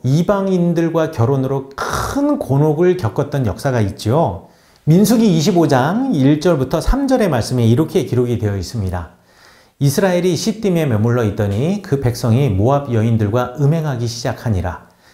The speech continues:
그 여자들이 자기 신들에게 제사, 제사할 때에 이스라엘 백성들을 청하매 백성들이 먹고 그들의 신들에게 절함으로 이스라엘이 바알부올에게 가담한지라.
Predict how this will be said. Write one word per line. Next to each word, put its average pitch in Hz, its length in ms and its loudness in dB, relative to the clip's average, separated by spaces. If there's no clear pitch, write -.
그 135 180 -2
여자들이 117 680 0
자기 107 360 -2
신들에게 185 600 0
제사, 101 500 -4
제사할 120 480 0
때에 127 440 -2
이스라엘 220 440 2
백성들을 143 640 -2
청하매 139 760 -4
백성들이 156 760 -2
먹고 113 580 0
그들의 104 440 -2
신들에게 190 540 0
절함으로 107 800 -2
이스라엘이 151 760 0
바알부올에게 139 1200 -2
가담한지라. 110 800 -2